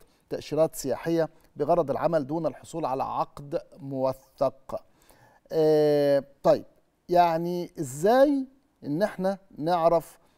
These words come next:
هذه الكيانات وهذه الشركات وهذه، آه، المكاتب التي، آه، تقدم عقود عمل وهمية؟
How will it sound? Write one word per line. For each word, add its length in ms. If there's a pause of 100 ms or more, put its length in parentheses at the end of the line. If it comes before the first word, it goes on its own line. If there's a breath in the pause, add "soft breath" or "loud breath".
(120)
هذه 520
الكيانات 720
وهذه 400
الشركات 760
وهذه، 640 (420 soft breath)
آه، 280
المكاتب 800 (320)
التي، 640
آه، 180
تقدم 920 (340 soft breath)
عقود 560 (140)
عمل 480 (160)
وهمية؟ 640